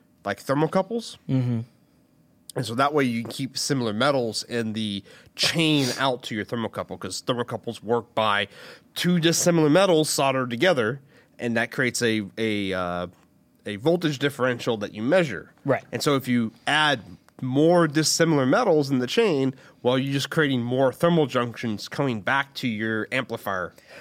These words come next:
Speaker 2: Right. So you either have to cancel those out, either through signal conditioning on analog side, or on the digital side, you have to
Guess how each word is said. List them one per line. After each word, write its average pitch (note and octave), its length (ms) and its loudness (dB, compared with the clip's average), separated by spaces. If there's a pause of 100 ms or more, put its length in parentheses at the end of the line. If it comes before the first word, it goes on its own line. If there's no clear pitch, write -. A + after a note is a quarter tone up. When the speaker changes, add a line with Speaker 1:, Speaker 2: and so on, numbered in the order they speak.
(200)
Speaker 2:
Right. D3+ 320 4
So D#3+ 100 2
you D#3 300 4
either D#3+ 220 4
have C3 280 -2
to A#2+ 260 0 (320)
cancel D#3+ 420 0
those B2 240 2
out, A#2 340 2 (340)
either C3 320 0
through A#2+ 480 0 (440)
signal D3+ 360 2
conditioning B2+ 720 0
on A#2+ 200 -2
analog C3 420 4
side, A2+ 380 0
or B2 260 4
on A#2 140 2
the A#2 80 0
digital C#3+ 340 2
side, A#2 240 -2
you A#2+ 80 0
have A2 160 -2
to A2 140 -6